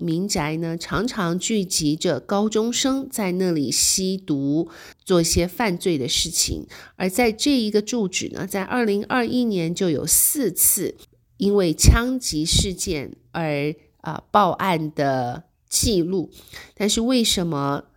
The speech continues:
啊，经过了这么久一段时间，并且可以说是成为了贩毒和暴力的集中地呢？但是并没有得到警方好像是，呃，特别的注意和疏解。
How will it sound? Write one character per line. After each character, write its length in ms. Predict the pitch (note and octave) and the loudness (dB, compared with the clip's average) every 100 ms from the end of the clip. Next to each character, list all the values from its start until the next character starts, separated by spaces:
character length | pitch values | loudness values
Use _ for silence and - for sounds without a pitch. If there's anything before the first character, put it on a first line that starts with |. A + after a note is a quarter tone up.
| _ | _
啊， 200 | - F3 | -10 -10
经 220 | F3+ G3+ G#3+ | -6 -2 0
过 180 | G#3+ | 2
了 160 | F#3+ F3 | 2 -2
这 240 | - - | -2 0
么 380 | A#3 F#3+ D3+ F#2+ | 2 2 0 -2
久 300 | - - A#2+ | 0 2 2
一 100 | - | -2
段 260 | F3+ A3 F#3+ | -2 0 2
时 320 | F3+ - E3 | 2 2 0
间， 280 | D#3+ F#3 F3+ | -2 -2 -2
并 180 | F3+ F#3 | -4 -4
且 320 | - E3 C3 - | 2 2 0 0
可 60 | |
以 60 | E3+ | 0
说 220 | - F3+ | 2 2
是 440 | F#3 - E3+ D#3 C#3+ | 4 4 4 0 0
成 340 | - F3 F3 | -2 -2 -2
为 180 | F3 D#3+ | -4 -4
了 220 | E3 D#3 | -2 -2
贩 320 | - C4+ G#3+ | 2 2 2
毒 400 | F#3 D3+ D3+ F#3+ | 2 2 4 2
和 500 | G3+ - D#3+ D3 D3+ D#3+ | -2 -2 0 2 2 6
暴 240 | C4 G#3 | 6 6
力 240 | G#3 A3+ F#3+ | 2 -2 -4
的 300 | F3+ D3+ D3+ | -4 -6 -4
集 360 | - D#3 F3 | -4 0 0
中 320 | F#3+ B3 B3+ | 2 2 2
地 220 | C4 C4+ G3+ | 0 0 0
呢？ 160 | E3+ | -2
但 220 | E3+ F#3 F3+ | -2 -2 2
是 420 | - - F#3+ - _ | 0 0 -2 -4 _
并 200 | A#3+ G#3 | -4 -2
没 440 | F3+ F3 E3+ F#3+ | -2 -2 0 0
有 260 | G#3+ E3+ - - _ | 0 0 -2 -12 _
得 140 | D3 | -4
到 240 | E3+ F#3 F3 | 2 2 2
警 300 | - C3+ C#3+ | -2 -4 -4
方 340 | F#3 F3 F3+ | -4 -2 -4
好 140 | - | -6
像 260 | E3+ F#3+ F3 | -4 -2 0
是， 420 | F3 - D#3+ D#3 - | 2 2 0 -6 -6
呃， 200 | - - | -8 0
特 240 | - A3+ | 2 2
别 280 | F#3+ E3+ D#3 | 0 -2 -2
的 360 | D#3+ E3 C3+ C#3+ | -2 -4 -4 -6
注 240 | - A3+ G3 | -4 -2 -2
意 200 | F#3 F3+ | -4 -8
和 260 | - D3 | -6 -4
疏 260 | D#3+ - E3 | -2 0 0
解。 300 | E3 - | 0 -2